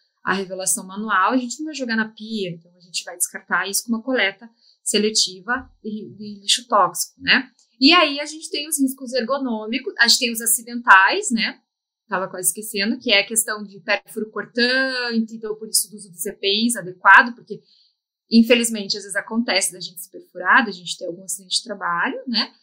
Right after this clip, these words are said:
E os riscos ergonômicos, que daí é, é algo que tem que pensar, que é realmente a questão da sobrecarga de trabalho, de posição de trabalho,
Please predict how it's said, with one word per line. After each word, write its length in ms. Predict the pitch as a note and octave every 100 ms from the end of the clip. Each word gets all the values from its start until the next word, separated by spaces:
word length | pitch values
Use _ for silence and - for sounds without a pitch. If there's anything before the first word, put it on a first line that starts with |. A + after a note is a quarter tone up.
| _ -
E 140 | C4 F4
os 140 | F#4
riscos 300 | E4+ - E4
ergonômicos, 720 | D#4+ D4 G#4 B3+ F3+ E3+ -
que 120 | -
daí 460 | G3 G#3 A3 C#4+ -
é, 500 | A3 G#3 G#3 G3+ -
é 20 | G#3+
algo 400 | B3 A3+ A#3+ C#4
que 120 | D4
tem 320 | - A#3+ C#4
que 120 | E4
pensar, 580 | E4+ C#4 B3+ G#3+ F#3 -
que 100 | -
é 100 | G#3+
realmente 500 | A3 C4+ C4 A3+ A3+
a 40 |
questão 260 | B3 A#3+ A3
da 60 | G#3
sobrecarga 600 | A3 A3 G#3+ G#3+ A#3+ D4+
de 180 | C#4
trabalho, 440 | - A3+ F#3+ G3+ A3+
de 80 | A3+
posição 520 | G#3 G#3 - G#3 G#3+
de 120 | G3+
trabalho, 540 | - F3+ F3 G3 C#4